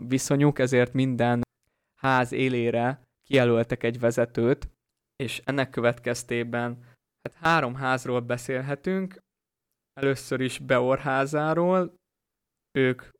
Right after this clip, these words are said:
ahogy már mondtam, maradtak Dorthonionba,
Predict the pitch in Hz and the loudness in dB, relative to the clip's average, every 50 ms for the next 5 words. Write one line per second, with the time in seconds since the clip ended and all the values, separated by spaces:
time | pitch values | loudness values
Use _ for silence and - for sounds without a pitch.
0 | _ _ _ _ _ - 135 127 131 127 123 120 123 120 117 117 123 123 120 120 | _ _ _ _ _ -2 0 2 2 2 2 2 2 2 2 2 2 0 0 0
1 | 120 120 113 110 113 120 123 123 113 117 - _ - 113 113 120 127 127 143 156 | 0 0 -2 0 0 -2 0 0 0 -2 -2 _ -6 -6 -6 -4 -4 -2 -2 -2
2 | 156 - 180 170 170 165 165 160 160 156 151 147 147 143 147 147 | -2 -4 -4 -4 -4 -2 -4 -4 -4 -4 -2 0 2 2 0 0